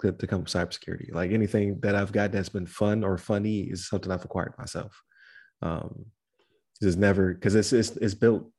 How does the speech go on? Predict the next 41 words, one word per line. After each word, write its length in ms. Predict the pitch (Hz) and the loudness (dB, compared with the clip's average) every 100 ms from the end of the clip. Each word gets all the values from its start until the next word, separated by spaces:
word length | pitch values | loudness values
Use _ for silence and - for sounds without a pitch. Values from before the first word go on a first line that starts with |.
| _ _ | _ _
it's, 200 | 104 110 - | -4 -4 -2
it's, 160 | 110 - | -2 2
that's 200 | 117 113 | 0 4
the 100 | 117 | 6
way 80 | |
it's 100 | 101 | 6
built. 340 | 85 131 - - | 6 4 4 -2
<laughs> 80 | _ | _
You 80 | 117 - - 110 - | 0 0 -4 0 6
know 100 | 110 | 8
what 60 | 110 | 8
I 20 | |
mean? 120 | 127 | 6
Like, 280 | 110 107 - - - | 4 2 -2 -14 -4
so 120 | - | 4
it 40 | 107 | 6
really 140 | 120 | 6
comes 160 | 117 104 | 4 2
out 100 | 110 | 0
to 100 | - | 0
the 60 | 101 | -6
instructor, 600 | 90 - 113 - 92 - _ - - - | -6 -6 -6 -6 -10 -12 _ -20 -20 -8
uh, 200 | - 95 | -2 0
who's 200 | 95 92 | 2 2
teaching 300 | - 113 95 | 2 2 2
it. 40 | 82 | 0
So 140 | 113 | 4
I, 300 | 127 147 135 | 6 6 6
I 20 | |
think 260 | 147 160 131 | 4 4 2
y-, 200 | 120 120 - | -2 -4 -4
like, 200 | - 110 113 - | 0 2 2 0
you're, 260 | - 175 175 | 6 8 8
you're 160 | 160 | 6
funny. 420 | 170 220 175 90 - | 4 2 0 -2 -6
So 240 | - 113 | 2 4
it, 160 | 131 131 | 6 2
it 80 | 127 | 0
should 200 | 170 151 | 0 2
be, 180 | 151 | 2
like, 180 | 127 127 | 2 -2